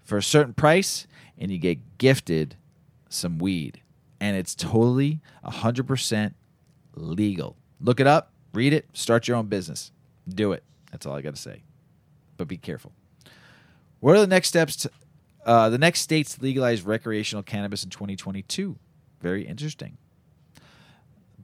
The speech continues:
The wind of cannabis re-, legalization. In the United States, there's a point where even masses want cannabis legalization for recreational use.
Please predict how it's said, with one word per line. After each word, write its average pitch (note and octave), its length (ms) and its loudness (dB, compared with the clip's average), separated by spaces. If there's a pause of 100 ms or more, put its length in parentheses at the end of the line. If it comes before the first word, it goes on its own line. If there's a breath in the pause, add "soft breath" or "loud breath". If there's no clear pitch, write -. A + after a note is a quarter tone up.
The F2 80 -4
wind A#2 340 -2
of A2 120 -6
cannabis A2 380 -4
re-, F#2+ 200 -6
legalization. F#2 800 -4
In F#2+ 100 -10
the G2+ 60 -6
United C#3+ 300 -2
States, A#2+ 300 -4
there's F#2+ 140 -8
a F#2+ 40 -10
point B2 260 -4
where G#2+ 100 -2
even G2+ 220 -6
masses G#2+ 420 -4
want F#2 340 -8
cannabis G#2+ 360 -4
legalization F2 460 -6
for D#2 100 -10
recreational D#2+ 500 -8
use. G#2 360 -2